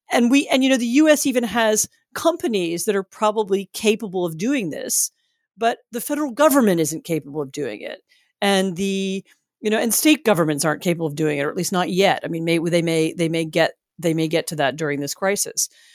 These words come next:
But how is it possible that we've allowed our government system, our bureaucracy, our civil service, our public servants, how have we allowed them to fall so far behind the rest of the world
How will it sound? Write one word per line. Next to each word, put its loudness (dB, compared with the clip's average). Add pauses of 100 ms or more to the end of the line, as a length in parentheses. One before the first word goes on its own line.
(160)
But 4 (580)
how 2
is -2
it -4
possible -2
that -10
we've -6
allowed 2
our 2
government -2
system, -2
our -2
bureaucracy, 0
our 0
civil -4
service, 2
our -2
public -2
servants, -2 (380)
how 2
have -2
we 0
allowed 2
them -4
to -4
fall 2
so -2
far 0
behind 0
the -4
rest 0
of -10
the -2
world -2